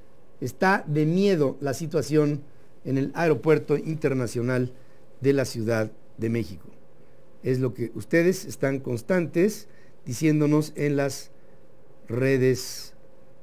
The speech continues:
sociales, en el Twitter. Dicen,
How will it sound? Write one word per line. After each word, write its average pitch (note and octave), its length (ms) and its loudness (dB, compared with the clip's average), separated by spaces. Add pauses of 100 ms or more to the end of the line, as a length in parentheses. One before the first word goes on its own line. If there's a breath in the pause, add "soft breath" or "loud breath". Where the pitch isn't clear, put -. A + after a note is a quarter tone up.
sociales, E3+ 720 2
en D3 100 4
el C#3+ 140 2
Twitter. F#3+ 480 12 (2750)
Dicen, C#3+ 600 8